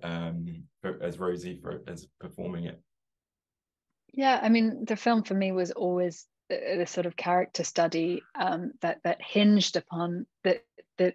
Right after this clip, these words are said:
Speaker 2: the movement of that character between those spaces. So how she behaves and how she feels and what kind of levels of anxiety she's going through in the different spaces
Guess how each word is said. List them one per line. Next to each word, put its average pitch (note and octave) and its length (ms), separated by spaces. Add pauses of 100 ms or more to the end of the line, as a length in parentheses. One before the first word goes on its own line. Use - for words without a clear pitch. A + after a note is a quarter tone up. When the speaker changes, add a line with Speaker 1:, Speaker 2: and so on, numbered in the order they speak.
(100)
Speaker 2:
the F3+ 80
movement F#3 520
of F3+ 180
that - 160
character F3 380
between F3 420
those E3 200
spaces. - 640 (340)
So F3+ 380
how F3 240
she F3+ 200
behaves F3+ 500
and E3+ 100
how E3 120
she E3 160
feels F3+ 500
and F3 160
what F3 180
kind F3 200
of E3+ 120 (280)
levels F#3 380
of E3+ 80
anxiety F3+ 580
she's E3+ 220
going F3 340
through F3+ 300
in F3 120
the F3 80
different F3+ 320
spaces F3+ 540